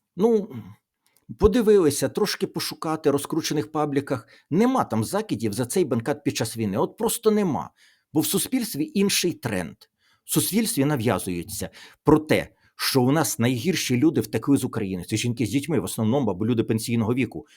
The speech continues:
Про ухилянтів мова не йде, їх там не так багато. Оті, про них іде безперервно, що вони вороги.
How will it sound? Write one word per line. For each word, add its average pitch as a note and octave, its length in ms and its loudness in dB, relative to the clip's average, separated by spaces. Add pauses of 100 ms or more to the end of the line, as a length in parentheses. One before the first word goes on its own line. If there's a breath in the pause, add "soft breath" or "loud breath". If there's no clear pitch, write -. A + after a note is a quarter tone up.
(120)
Про E3 100 8
ухилянтів G#3 440 2
мова D#3 200 0
не D3+ 100 0
йде, D#3 180 2
їх G2+ 160 -2
там G#2+ 140 0
не G#2+ 60 0
так G2+ 180 -4
багато. G#2+ 420 -4 (300 soft breath)
Оті, - 380 0 (100)
про E3 160 2
них F#3+ 320 0
іде G2+ 240 -4 (220 soft breath)
безперервно, F#2+ 720 -2
що - 140 -2
вони A#2 220 2
вороги. D3 440 -2